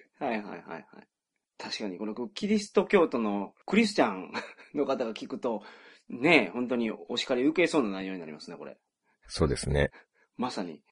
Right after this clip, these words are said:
Speaker 2: まあちょっとあの、放送が終わったら、あの、
Speaker 1: はい。
Speaker 2: 我々は教会に、に行って、あの、小窓から神父さんに、
Speaker 1: あ、あの、あれですか。
Speaker 2: 罪を打ち明けてね。
Speaker 1: <laughs>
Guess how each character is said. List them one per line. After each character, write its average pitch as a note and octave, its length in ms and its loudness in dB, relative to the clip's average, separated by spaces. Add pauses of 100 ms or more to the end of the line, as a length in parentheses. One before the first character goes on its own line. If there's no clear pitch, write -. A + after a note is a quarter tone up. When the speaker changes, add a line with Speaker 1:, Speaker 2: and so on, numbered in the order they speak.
(180)
Speaker 2:
ま D#3 160 12
あ B2+ 40 12
ち - 100 6
ょ - 20 6
っ - 20 6
と B2 100 12
あ G2 60 12
の、 G2 160 8
放 D#3+ 220 10
送 E3+ 180 12
が E3 140 12
終 E3+ 160 12
わ - 40 -16
っ - 60 -20
た G3 120 12
ら、 B2 400 12 (100)
あ F#2+ 160 6
の、 E2 240 6
Speaker 1:
は D#2+ 60 8
い。 D#2+ 40 10
Speaker 2:
我 E2+ 140 12
々 E2+ 240 12
は E2 240 8 (120)
教 G2+ 200 8
会 F#2+ 240 8
に、 F#2 140 8 (200)
に F#2+ 140 8
行 F2 80 4
っ - 40 -20
て、 G2 200 10
あ F2+ 60 10
の、 F2 160 8 (380)
小 A2 120 6
窓 G#2+ 280 12
か G#2 140 6
ら G2 100 10
神 A2 220 8
父 - 60 0
さ F2+ 140 8
ん C2+ 80 -2
に、 C#2 200 -4 (460)
Speaker 1:
あ、 G3+ 320 10 (220)
あ D3 160 6
の、 C3+ 220 4
あ C#3+ 60 6
れ C#3 60 4
で C3+ 80 0
す C3+ 100 8
か。 A#2 60 8
Speaker 2:
罪 G2 120 10
を C2+ 300 6
打 A2 80 6
ち G2+ 140 8
明 F2+ 100 10
け D2 140 2
て - 120 -6
ね。 D2 140 -6 (240)
Speaker 1:
<laughs> - 140 -4